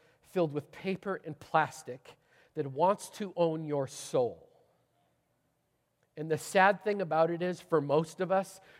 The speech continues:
we can say, "It even says on the dollar bill, 'In God we trust,' but the truth is, we have never released it."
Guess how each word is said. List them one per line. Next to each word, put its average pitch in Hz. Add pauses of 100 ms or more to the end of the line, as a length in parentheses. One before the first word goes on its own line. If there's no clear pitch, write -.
we 185
can 196
say, 175
"It 156
even 180
says 170
on 175
the 165
dollar 170
bill, 156
'In 151
God 147
we 160
trust,' - (260)
but 147
the 135
truth 175
is, 170 (200)
we 175
have 127
never 139
released 110
it." 101